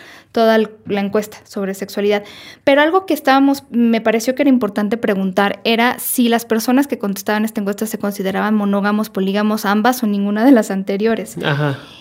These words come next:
Speaker 1: Así, literal, <laughs> esas eran las, las opciones de respuesta. Se consideran monógamos el sesenta por ciento.
Speaker 2: Oh, bueno.
Speaker 1: Polígamos el diez por ciento.
Speaker 2: ¿Diez por ciento nada más?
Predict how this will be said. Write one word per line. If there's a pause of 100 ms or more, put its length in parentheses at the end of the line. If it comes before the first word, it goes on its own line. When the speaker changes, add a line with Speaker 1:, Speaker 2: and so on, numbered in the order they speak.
(160)
Speaker 1:
Así,
literal,
<laughs>
esas
eran
las,
las
opciones
de
respuesta. (440)
Se
consideran
monógamos
el
sesenta
por
ciento. (760)
Speaker 2:
Oh, (240)
bueno.
Speaker 1:
Polígamos
el
diez
por
ciento. (340)
Speaker 2:
¿Diez
por
ciento
nada
más?